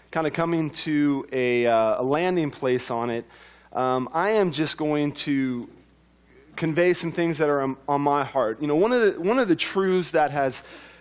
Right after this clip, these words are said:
really resonated for me is the, is the reality that Scripture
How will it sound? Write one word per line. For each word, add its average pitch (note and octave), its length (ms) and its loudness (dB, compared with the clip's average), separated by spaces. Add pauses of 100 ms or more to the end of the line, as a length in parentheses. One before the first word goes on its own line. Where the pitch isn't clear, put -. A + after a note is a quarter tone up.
(120)
really F#3 320 6
resonated E3+ 680 2
for D#3 160 -4
me D#3+ 260 4
is C#3+ 200 0
the, B2 320 0 (100)
is C3 160 -4
the C#3+ 100 -4
reality D#3+ 680 2
that C#3 320 0
Scripture E3+ 720 0